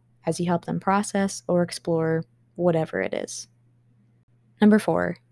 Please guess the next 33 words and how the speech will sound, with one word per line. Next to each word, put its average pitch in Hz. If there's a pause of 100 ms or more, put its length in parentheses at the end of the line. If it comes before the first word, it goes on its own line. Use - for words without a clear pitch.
(300)
get 214
good 190
at 175
self-care. - (840)
Real 180
self-care. - (600)
Sometimes 254
the 240
phrases 180
self-care 180
or 151
love 185
yourself, 180
treat 190
yourself 180 (440)
can 196
feel 202 (260)
super 226
cheesy, 214 (760)
or 208
the 180
definition 185
is 185
so 185
broad 180
that 170 (100)
it 170
doesn't 196
feel 214
like 208
it 185
means 185
anything. 180